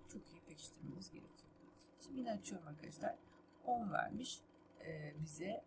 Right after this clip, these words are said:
E, sekiz kök beşten yola çıkarak dört kök beşleri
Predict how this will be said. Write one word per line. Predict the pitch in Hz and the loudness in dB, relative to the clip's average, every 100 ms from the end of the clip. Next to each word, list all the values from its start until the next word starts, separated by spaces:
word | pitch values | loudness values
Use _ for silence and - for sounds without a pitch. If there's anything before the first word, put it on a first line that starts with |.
| - | -4
E, | 160 151 156 - - | -2 0 0 -2 2
sekiz | - 240 247 - | 2 2 8 6
kök | 233 220 - | 6 -2 0
beşten | 208 - 208 | 0 2 4
yola | 202 202 202 | 6 4 2
çıkarak | - 190 185 - | 2 4 4 2
dört | 185 - - | 0 0 -2
kök | 165 - | -6 -4
beşleri | 175 180 | -2 0